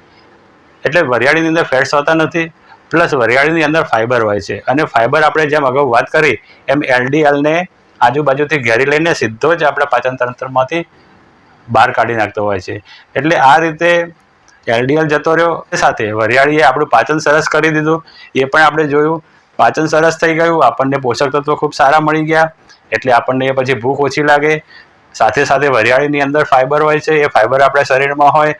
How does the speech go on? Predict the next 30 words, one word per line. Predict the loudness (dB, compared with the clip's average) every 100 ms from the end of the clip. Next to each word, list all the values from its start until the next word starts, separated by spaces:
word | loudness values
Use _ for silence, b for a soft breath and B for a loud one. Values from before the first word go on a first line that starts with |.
| B B _ -2
ત્યારે | 0 2 0 2
પણ | 2 2
આપણને | 2 -2 0 -2 -4 -4
ભૂખ | -6 -4 -4
ઓછી | -2 -2
થઈ | 0 2
જાય, | 2
આપણને | 0 0 -2 0
સંતોષ | -2 -2 -2 -2
થઈ | -4
જાય. | -6 -8 B B B -4
સાથે | -2 0 0
સાથે | 0 0 -2
આપણો | 0 0
એલ | 0 0
ડી | 0
એલ | 0 0
રિમૂવ | 0 0 0
થઈ | -2 -2
ગયો. | -6 B B _
એટલે | -2 0
આ | 0
બધા | -2 0 -2
જ | 0 0
કારણો | 2 2 -2
ભેગા | 0 0 0
થઈને | -2 0 -4 B B -10 -2
વરિયાળી | 0 2 2 0 0
આપણા | 0 2 2 0
વેઇટ | -2